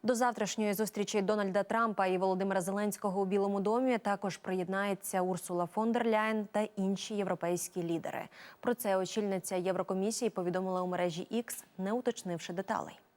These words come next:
Пізніше стало відомо, що на зустріч у Вашингтоні вирушать канцлер Німеччини Фрідріх Мерц,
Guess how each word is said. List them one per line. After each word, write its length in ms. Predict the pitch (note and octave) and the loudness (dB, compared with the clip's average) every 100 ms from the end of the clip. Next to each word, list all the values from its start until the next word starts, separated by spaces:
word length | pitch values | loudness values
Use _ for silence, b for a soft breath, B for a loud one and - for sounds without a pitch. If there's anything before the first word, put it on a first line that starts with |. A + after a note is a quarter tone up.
| _ B B B B B - | _ B B B B B 0
Пізніше 440 | B3+ B3+ G3+ A3+ | 4 4 4 0
стало 260 | - A3 G3+ | 0 0 2
відомо, 380 | G#3+ B3 C#4 | 2 2 2
що 240 | A3 - G#3+ | 0 0 0
на 140 | G#3+ | 2
зустріч 440 | F#3+ G3+ - F#3 G3+ | 0 -2 -2 -2 0
у 20 | |
Вашингтоні 760 | G3 G#3+ F#3 - C4 C4+ A3+ G3+ | 0 -2 -2 0 2 4 4 2
вирушать 600 | F#3 A3 G3 - F3 - - | 2 2 2 0 -6 -6 -2
канцлер 500 | A3 G3+ - F3+ F3+ | 0 0 0 0 2
Німеччини 640 | F#3 F#3 F3+ - F#3 F3+ | 2 2 0 -2 -2 -2
Фрідріх 440 | - G3+ E3 E3+ | 0 0 0 0
Мерц, 360 | G#3 G#3+ G#3+ | 0 0 -2